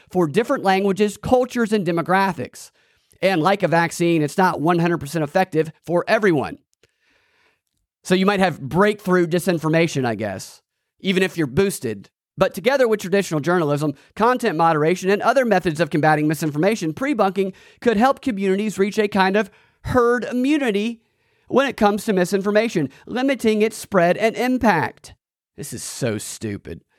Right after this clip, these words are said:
You can think of misinformation as a virus. It spreads, it lingers, it can make people act in certain ways,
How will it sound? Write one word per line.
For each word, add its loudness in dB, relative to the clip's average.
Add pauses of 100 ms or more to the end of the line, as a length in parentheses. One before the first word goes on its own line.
(840)
You 0
can 0
think 0
of 2
misinformation 2
as 2
a 0
virus. 2
It -14
spreads, 0
it 0
lingers, 2
it -2
can 0
make 0
people 2
act 0
in -4
certain -2
ways, 0